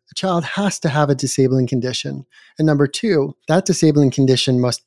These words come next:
adversely impact the child's education. So when we talk about adverse impact,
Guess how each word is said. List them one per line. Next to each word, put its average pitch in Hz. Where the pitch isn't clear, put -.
adversely 147
impact 123
the 120
child's 120
education. -
So -
when 175
we 170
talk 285
about 202
adverse 139
impact, 131